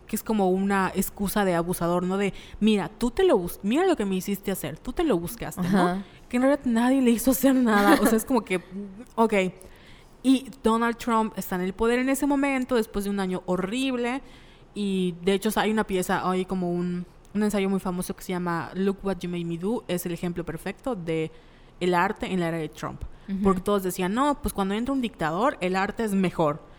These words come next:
Speaker 1: Y fue así como de, "Really, bitch?".
Speaker 2: Ujú.
Speaker 1: Y sale este, con esta, eh, sí, imaginar, el imaginario de que ella ahora es un snake y que es una víbora.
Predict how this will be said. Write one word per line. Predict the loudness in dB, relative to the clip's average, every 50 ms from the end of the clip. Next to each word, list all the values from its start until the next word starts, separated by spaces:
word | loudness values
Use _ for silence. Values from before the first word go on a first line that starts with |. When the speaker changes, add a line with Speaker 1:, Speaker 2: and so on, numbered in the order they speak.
| -20 -12 -8
Speaker 1:
Y | 0
fue | 0 2
así | 2 2 0
como | -2 0 2 2
de, | 0 0 -2 -6 -10 -6 -4
"Really, | -2 0 0 0 0
bitch?". | 2 2 0 0 -2 -10 -14 -8 -6
Speaker 2:
Ujú. | -4 -2 0 2 2 2 0 -4 -8 -12 -18 -20 -20 -20 -20 -20 -20 -20 -8 -2
Speaker 1:
Y | -2 0
sale | 2 2 2 2 2 2 0
este, | 0 -2 -4 -4 -4
con | -2 -2 -4 -4
esta, | -4 -4 -4 -2 -2 -2 -2 -4 -6 -8 -14 -20 -20 -20 -20 -20 -20 -20 -20 -20 -20 -20 -20 -20 -18
eh, | -16 -14 -12 -12 -12 -12 -12 -14 -16 -18 -20 -20 -20 -20 -20 -20 -20 -20 -18 -18 -16 -14 -4
sí, | 0 0 0 0 -2 -6 -14 -20 -20 -20 -20 -14 -4 0
imaginar, | 2 2 2 2 2 2 2 4 2 2 2 2
el | 0 0 0 0 -2
imaginario | -2 0 0 -2 0 -2 0 2 2 2 2 2 2 0
de | 0 -2
que | -2 -2 -2
ella | 0 0 0 0 0 0 0
ahora | 0 0 0 -2 -2
es | -4
un | -4 -4 -4
snake | -2 -2 0 0 2 0 0 -2 -4 -8
y | -10
que | -8 -8
es | -6 -4
una | -4 -4 -4
víbora. | -4 -4 -2 -2 -2 -2 -4